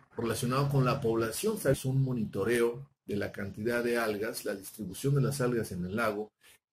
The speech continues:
y, eh, se encontró que existe una incidencia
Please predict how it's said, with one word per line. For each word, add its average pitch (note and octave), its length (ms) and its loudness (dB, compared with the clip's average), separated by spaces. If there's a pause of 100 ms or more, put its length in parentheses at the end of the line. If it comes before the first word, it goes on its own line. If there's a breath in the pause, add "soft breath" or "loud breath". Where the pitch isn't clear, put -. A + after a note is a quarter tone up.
y, F3 460 0
eh, A2+ 480 0
se - 100 -6
encontró C3+ 380 2
que - 80 2
existe F3+ 340 0
una D#3 480 2 (300)
incidencia C3+ 960 4